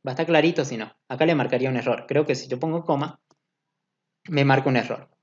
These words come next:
¿Sí? Acá va punto, ¿no? En Java se pone punto. Parte entera y la parte es real. ¿Sí? ¿Estamos de acuerdo?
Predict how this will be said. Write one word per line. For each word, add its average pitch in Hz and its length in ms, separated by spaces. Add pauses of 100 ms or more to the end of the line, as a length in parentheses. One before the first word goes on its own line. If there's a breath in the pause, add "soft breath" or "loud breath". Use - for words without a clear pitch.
(120)
¿Sí? - 380
Acá 143 240
va 151 340 (100)
punto, 127 420
¿no? 127 260
En 123 80
Java 151 240
se 151 120
pone 131 180
punto. 139 480 (640)
Parte 123 260
entera 180 460
y 147 60
la 127 100
parte 117 240
es 110 60
real. 104 320 (840)
¿Sí? - 260 (120)
¿Estamos 131 240
de 127 240
acuerdo? 156 440